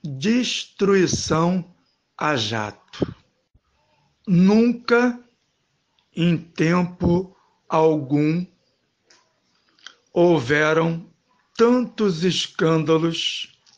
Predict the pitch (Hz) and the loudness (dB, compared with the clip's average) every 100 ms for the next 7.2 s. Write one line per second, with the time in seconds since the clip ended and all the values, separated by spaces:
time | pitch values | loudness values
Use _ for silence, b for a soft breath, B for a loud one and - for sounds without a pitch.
0 | _ 254 254 247 226 214 165 165 170 139 | _ 2 2 2 0 -2 -2 0 0 0
1 | 147 151 160 151 165 - - - b b | -2 -2 -4 -4 -6 -8 -10 -14 b b
2 | b b b b _ - 240 262 - - | b b b b _ 0 2 2 -2 -2
3 | 151 143 - 190 190 180 156 - 175 170 | -2 -4 -4 -2 0 0 -2 -2 -2 0
4 | 156 139 127 147 151 135 160 160 b b | 0 -2 -2 -2 -2 -2 -4 -4 b b
5 | b b b b _ _ 269 302 311 240 | b b b b _ _ 0 0 0 0
6 | 190 180 170 - - 185 170 - - 160 | 0 -2 -4 -4 -2 2 0 0 -4 -2
7 | 170 185 | -2 -4